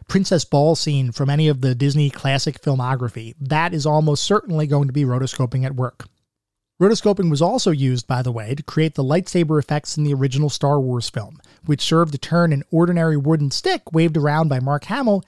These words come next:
into a deadly laser sword capable of slicing objects in half with the flick of a wrist. For Fate of Atlantis, Indiana Jones and Sophia Hapgood were both animated using rotoscoping,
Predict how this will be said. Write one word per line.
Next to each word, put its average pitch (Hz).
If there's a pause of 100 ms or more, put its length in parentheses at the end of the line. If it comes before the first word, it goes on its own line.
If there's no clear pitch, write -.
into 180
a 190
deadly 165
laser 170
sword 131
capable 156
of 131
slicing 156
objects 151
in 139
half 277
with 202
the 226
flick -
of 143
a 151
wrist. - (920)
For 175
Fate 254
of 226
Atlantis, 233 (160)
Indiana 247
Jones 190
and 185
Sophia 175
Hapgood 156
were 170
both 156
animated 151
using 131
rotoscoping, 127